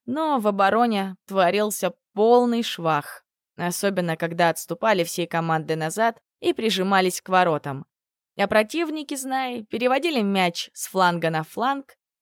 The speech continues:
навешивали в штрафную. Молчунов, наверное, раз пятнадцать вытаскивал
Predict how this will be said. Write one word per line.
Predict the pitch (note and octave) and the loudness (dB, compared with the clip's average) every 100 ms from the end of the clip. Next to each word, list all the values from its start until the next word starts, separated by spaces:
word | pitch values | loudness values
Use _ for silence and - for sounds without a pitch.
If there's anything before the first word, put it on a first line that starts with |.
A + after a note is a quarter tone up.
| - | -4
навешивали | G3 F#3 A#3 C#4 - G#3+ G#3+ | 0 2 2 0 0 -2 -2
в | G3+ | -4
штрафную. | - G3 G3 F#3 E3+ D#3 C#3 - _ _ _ - | -2 -2 -2 -4 -4 -4 -8 -12 _ _ _ -4
Молчунов, | F#3+ G3+ - C#4 B3 | 0 0 0 2 2
наверное, | G#3 G#3 G#3+ G#3 G3+ | 2 2 4 4 2
раз | G3+ G3+ - | 2 0 -2
пятнадцать | G#3+ A#3 B3+ G3+ E3+ D#3 - | -6 -4 -2 -2 -2 -4 -2
вытаскивал | E3+ F#3 F#3 - F3 E3 D#3+ | -2 0 0 -2 -2 0 0